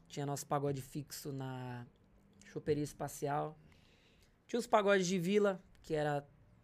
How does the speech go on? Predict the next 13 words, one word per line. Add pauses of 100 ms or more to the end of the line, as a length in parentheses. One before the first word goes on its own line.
(380)
tinha
uma
pizzaria
que
a
gente
ficou
muito
tempo
também
tocando
aos
domingos.